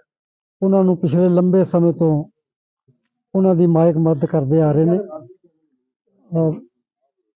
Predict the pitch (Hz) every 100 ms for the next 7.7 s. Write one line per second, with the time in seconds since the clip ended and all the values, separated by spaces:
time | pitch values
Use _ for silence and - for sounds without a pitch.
0 | _ - 208 214 202 170 202 190 185 180
1 | 180 175 180 170 170 160 180 - _ _
2 | _ _ 170 160 170 170 175 160 175 175
3 | 170 160 - 156 143 147 165 165 - _
4 | - 165 165 170 - 165 - 165 127 160
5 | 160 151 151 151 190 - - _ _ -
6 | 160 156 160 156 165 156 151 147 139 -
7 | 165 156 - 156 135 147